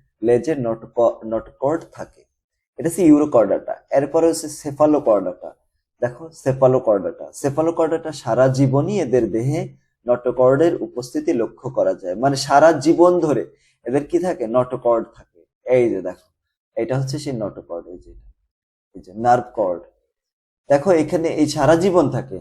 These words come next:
আমরা তো কর্ডাটা পর্বের প্রাণীদের বৈশিষ্ট্যের ভিতরে জেনেছি যে,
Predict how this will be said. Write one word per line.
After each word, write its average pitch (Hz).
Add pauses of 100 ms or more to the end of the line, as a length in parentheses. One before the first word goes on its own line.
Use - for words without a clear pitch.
(140)
আমরা 156
তো 175
কর্ডাটা 143
পর্বের 127
প্রাণীদের 117
বৈশিষ্ট্যের 147
ভিতরে 156
জেনেছি 127
যে, 127